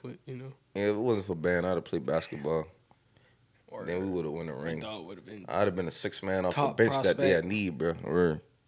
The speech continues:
Speaker 2: Then I would've been on T V right now.
Speaker 1: Dog would've been, uh, a
Speaker 2: But you know what?
Speaker 1: Georgetown Hoya.
Speaker 2: Nah. I'd have
Speaker 1: He
Speaker 2: been
Speaker 1: th-, he keeps saying he would've go to Duke or something.
Speaker 2: No, I don't say Duke.
Speaker 1: Well, he would've,
Speaker 2: Like
Speaker 1: he would've
Speaker 2: Marquette or
Speaker 1: been
Speaker 2: some shit, bro.
Speaker 1: Marquette?
Speaker 2: Marquette or,
Speaker 1: Nah.
Speaker 2: like,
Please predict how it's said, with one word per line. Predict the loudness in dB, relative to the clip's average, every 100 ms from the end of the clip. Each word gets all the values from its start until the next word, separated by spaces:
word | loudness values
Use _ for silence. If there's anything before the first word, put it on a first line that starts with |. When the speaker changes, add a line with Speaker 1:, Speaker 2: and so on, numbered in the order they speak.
| _ _ _ _
Speaker 2:
Then | -2 4
I | 6
would've | 6 2
been | -4
on | -4
T | -4 -4
V | -2 0
right | 0 0
now. | -2 -2 -2
Speaker 1:
Dog | -2 -2 -2
would've | -4 -4
been, | -4 -4 -4
uh, | -8 -12 -12 -12
a | -12 -14 -12
Speaker 2:
But | -8
you | -2
know | 4
what? | 6
Speaker 1:
Georgetown | 6 4 2 0 0
Hoya. | 2 4 4 0 -6 _ _ _ _ _ _ -20 -12
Speaker 2:
Nah. | -6 -4 -2 -4 -8 -14 _ _ -20 -20 -20 _ _ _ -4
I'd | 0
have | 8
Speaker 1:
He | 10
Speaker 2:
been | 12
Speaker 1:
th-, | 12 12
he | 12
keeps | 12 8 8
saying | 4 4
he |
would've | 4 2 2
go | 2
to | 2
Duke | 2 0 -2
or |
something. | -8 -8 -10 -12 -16 _ 0
Speaker 2:
No, | 4 6
I | 4
don't | 2
say | 0 0
Duke. | 0 -2 -2 -6 -8
Speaker 1:
Well, | -4
he | -2
would've, | -2 -2 2
Speaker 2:
Like | 2 4
Speaker 1:
he |
would've |
Speaker 2:
Marquette | 6 6 6 4
or |
Speaker 1:
been | 4
Speaker 2:
some | 4 0
shit, | -2 -2 -2
bro. | 0 0
Speaker 1:
Marquette? | 0 -4 -6 -10 -20 _ _ _ -4
Speaker 2:
Marquette | -2 -2 2 4 6
or, | 6
Speaker 1:
Nah. | 4
Speaker 2:
like, | 2 0